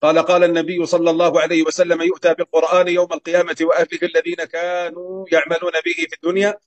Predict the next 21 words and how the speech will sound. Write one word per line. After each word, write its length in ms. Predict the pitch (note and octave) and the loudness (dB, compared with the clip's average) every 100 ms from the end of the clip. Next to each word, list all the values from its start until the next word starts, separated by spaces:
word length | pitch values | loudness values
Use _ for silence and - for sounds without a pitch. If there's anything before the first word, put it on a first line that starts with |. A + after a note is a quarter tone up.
| _ _ - | _ _ -2
تقدمه 500 | D3+ E3 F#3+ E3 D#3+ | 0 2 2 0 0
سورة 720 | F3+ F#3+ G3 G3 G3 F#3 F3 | 2 4 4 4 4 4 2
البقرة 460 | F3 F3 E3+ E3+ E3+ | 0 0 2 0 2
وآل 340 | F3 E3 F3+ E3+ D#3+ | 0 2 2 0 0
عمران، 360 | D#3 D#3 D#3 D#3 _ _ _ - | 2 4 4 2 _ _ _ 0
فإنهما 540 | E3 F3+ F#3 F3 F3+ | 2 2 2 2 0
تحاجان 720 | E3+ E3 F3+ F#3 E3+ D3 F#3+ F3 | 0 0 2 4 4 2 2 2
عن 140 | E3 | -2
صاحبهما 640 | D#3 D#3 E3+ E3+ F#3 F#3+ | 0 0 0 -2 -2 -2
يوم 220 | F3 E3 E3+ | -2 -2 -6
القيامة'". 440 | - C#3 C3+ C3 | -10 -8 -8 -10
فإذا 280 | E3 E3 F3+ F#3+ | -12 -10 -10 -10
أنت 160 | G3 E3 | -4 2
ترى 240 | F#3 F#3 F3+ | 4 4 2
أن 100 | F3 | 0
هذه 320 | E3+ F3+ E3+ | 0 0 0
الأدلة 400 | F3 E3 F#3+ F#3 | -2 0 0 0
مطلقة 500 | F3+ F#3+ F3+ F3 F#3+ | -2 -6 -10 -6 -8
من 60 | F3+ | -6
غير 240 | F3+ E3+ | -8 -8
تحديد 320 | D#3+ C#3+ F#3 | -10 -12 -14